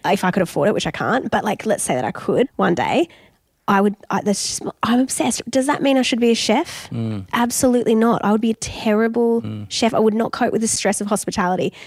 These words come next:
Speaker 1: So follow your strengths, figure out what they are, make that your priority before you make a career change.
Speaker 2: Mm.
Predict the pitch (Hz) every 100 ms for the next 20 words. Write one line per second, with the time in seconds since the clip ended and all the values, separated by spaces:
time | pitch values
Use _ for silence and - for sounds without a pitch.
0 | - - 254 240 - - - _ - -
1 | 254 277 311 330 320 - - - 175 139
2 | 302 - - - - - _ - - 247
3 | 240 285 285 269 214 196 170 175 185 185
4 | 190 190 254 - 277 269 226 - 196 180
5 | 170 165 180 196 - 170 175 175 175 -
6 | - - 196 240 349 - 113 107 104